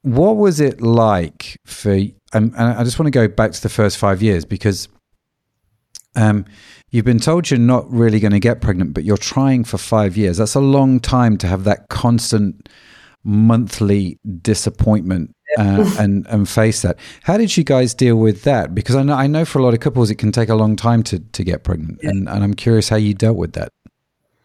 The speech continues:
Speaker 2: It, I mean, it was hard, but I think the great thing about Gav is he naturally has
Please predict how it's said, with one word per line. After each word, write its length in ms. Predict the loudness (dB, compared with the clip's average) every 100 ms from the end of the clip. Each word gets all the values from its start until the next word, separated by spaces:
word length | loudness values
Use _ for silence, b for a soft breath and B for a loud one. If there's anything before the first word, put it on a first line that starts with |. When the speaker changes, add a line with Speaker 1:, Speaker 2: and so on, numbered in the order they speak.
| b b b b -2
Speaker 2:
It, 160 | -2 0
I 80 | 0
mean, 140 | 2 2
it 60 |
was 100 | 0
hard, 600 | 0 0 2 2 2 0 -2
but 120 | -2 -2
I 80 |
think 680 | -4 0 2 2 -2 -8 -18 _ _ _
the 100 | -4 -4
great 540 | -4 -2 0 0 -2
thing 240 | 0 2
about 360 | 2 0 -2 -4
Gav 400 | -4 -2 -4 -2
is 180 | -4 -2
he 140 | -4
naturally 600 | 0 0 -2 -8 -6 -4
has 560 | -2 -2 -2 -4 -6